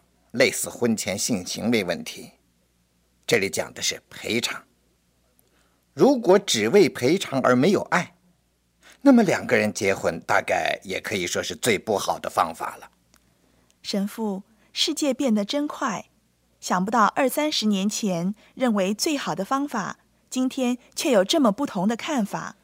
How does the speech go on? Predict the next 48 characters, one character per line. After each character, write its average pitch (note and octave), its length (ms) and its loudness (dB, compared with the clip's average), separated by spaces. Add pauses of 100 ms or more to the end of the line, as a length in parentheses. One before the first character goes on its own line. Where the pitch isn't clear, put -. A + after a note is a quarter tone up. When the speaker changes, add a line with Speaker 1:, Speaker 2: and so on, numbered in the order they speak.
Speaker 1:
是 - 200 -2
啊， F2+ 120 4 (840)
呃， F2+ 260 0
还 B2 160 2
有 D#3 160 6
一 A2+ 60 2
些 A#2+ 160 4
问 A2 180 2
题， D#2+ 460 -10 (100)
由 G2+ 160 -6
于 G2 80 -4
近 G2+ 220 -4
年 F#2 180 -4
来 D#2+ 340 -6 (460)
国 G2+ 160 0
内 F#2+ 160 0
改 - 240 -6
变 G#2 180 -4
很 - 220 -10 (140)
多， G#2 360 -2 (500)
将 F#2+ 200 -6
来 E2 240 -10
慢 F#2+ 200 -4
慢 F#2+ 200 0
的 G2 80 -2
也 D#2 200 -6
会 - 200 -4
发 - 220 -6
生。 - 180 -8 (760)
Speaker 2:
比 A3+ 140 -2
方 D4+ 200 -2
说 D#4+ 200 2
哪 A#3 160 0
些 C4+ 160 -2
问 C#4+ 240 2
题 G3 200 -2
呢？ A3 340 0 (400)
Speaker 1:
比 A#2 120 -2
方 C#3+ 460 6 (160)
买 A2 300 -6
卖， - 300 0 (560)
呃， - 300 -12
现 F#2+ 200 -2
在 F2 100 -6
请 - 160 -12
修 - 180 -6
女 D#2+ 140 -12
念 E2+ 440 -8